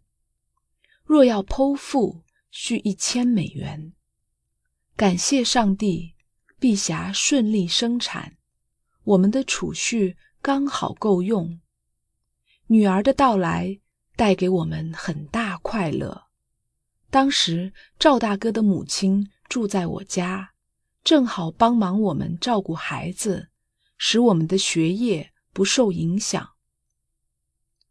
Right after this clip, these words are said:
树桩就业。我的论文是研究破碎力学的问题。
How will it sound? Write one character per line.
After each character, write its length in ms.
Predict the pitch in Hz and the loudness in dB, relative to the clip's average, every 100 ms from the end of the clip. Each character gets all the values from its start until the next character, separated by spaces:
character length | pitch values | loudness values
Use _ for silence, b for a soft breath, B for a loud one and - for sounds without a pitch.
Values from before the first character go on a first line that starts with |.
| _ - - | _ -14 -10
树 400 | - - 285 202 | -2 2 4 2
桩 380 | 196 247 240 247 | 2 2 2 2
就 320 | - 262 175 | 2 4 4
业。 400 | 185 226 180 - _ _ _ _ _ _ _ _ _ _ _ _ _ _ _ _ _ | 2 2 0 -2 _ _ _ _ _ _ _ _ _ _ _ _ _ _ _ _ _
我 160 | 220 202 | 2 6
的 140 | 196 | 6
论 280 | 240 302 214 | 8 6 6
文 440 | 170 160 175 240 269 | 4 2 2 0 0
是 240 | - 262 | 0 2
研 240 | 190 170 196 | 4 4 2
究 240 | 240 240 | 2 0
破 300 | 240 - 277 | 0 0 2
碎 280 | 220 - 202 | 2 2 4
力 180 | 202 196 | 4 2
学 240 | - 165 | 0 -2
的 100 | 170 | 0
问 220 | 185 165 | 2 2
题。 480 | 160 - 139 156 165 | 0 -4 -4 -6 -12